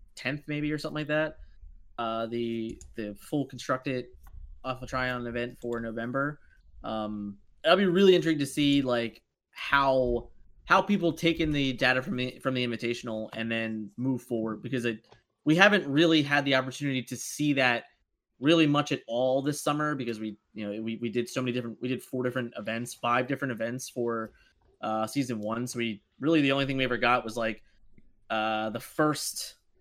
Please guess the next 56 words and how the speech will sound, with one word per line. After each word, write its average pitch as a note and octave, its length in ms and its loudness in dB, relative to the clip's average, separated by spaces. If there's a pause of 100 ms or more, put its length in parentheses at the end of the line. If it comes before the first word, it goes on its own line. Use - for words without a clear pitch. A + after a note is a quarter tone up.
(320)
the C#3+ 120 -2
first F#3+ 360 2
one, E3 520 2 (320)
which C#3 140 -8
was C#3 100 -2
only C#3 180 2
sixteen D3 500 -2
players, C3 400 -2
'cause A#2 120 -6
that's A2+ 120 -6
the B2+ 80 -6
way A#2+ 60 0
we A#2 80 -2
designed A#2+ 380 0
it, A#2+ 160 2 (320)
and A#2+ 120 -4
then B2+ 100 0
the A#2+ 80 0
middle B2+ 220 2
one, B2 300 0
and A#2 120 -2
then A#2+ 100 0
we A#2+ 60 0
saw B2+ 240 0
the A#2 140 -2
end, B2 200 -2
but A2+ 100 -4
the A#2+ 120 -6
end B2 220 -6
had A#2+ 460 -2
A B2 100 -6
T A#2+ 140 -10
P A#2 140 -6
one. C3+ 260 -2
So C3+ 80 -6
we D3 60 0
never F#3 160 4
really D#3 240 6
got C#3 280 4
to B2+ 80 -8
see B2+ 480 0 (360)
all C3+ 200 2
of C3 60 0
it B2 100 -2
develop A#2+ 400 -2
correctly. C#3+ 420 -2
So C#3+ 120 -4
it'll C3+ 120 0
be F#3 140 6
interesting F#3 280 0
to C#3+ 60 0
see D#3 180 0
how C#3+ 140 4
this C3+ 220 -2
plays C3+ 400 -4
out B2+ 300 4